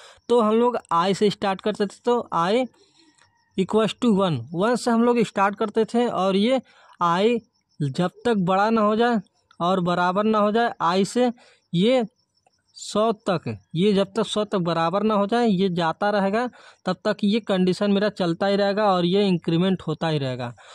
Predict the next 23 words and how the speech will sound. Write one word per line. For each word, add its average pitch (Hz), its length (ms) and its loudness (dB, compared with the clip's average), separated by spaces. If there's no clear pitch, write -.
तो 185 60 -2
यहाँ 185 240 0
पे 220 120 2
i, 185 320 2
फिर 208 220 2
i, 180 340 0
i 190 420 2
equal 190 380 0
to 220 80 4
i, 202 380 0
फिर 214 140 2
यहाँ 196 220 0
पे 214 100 4
एक 190 160 0
जुड़ 185 260 2
जाएगा। 202 320 2
देखिए 185 280 0
i 180 280 2
में 208 140 4
एक 185 240 2
जुड़ 180 240 0
रहा 202 180 0
है, 226 180 0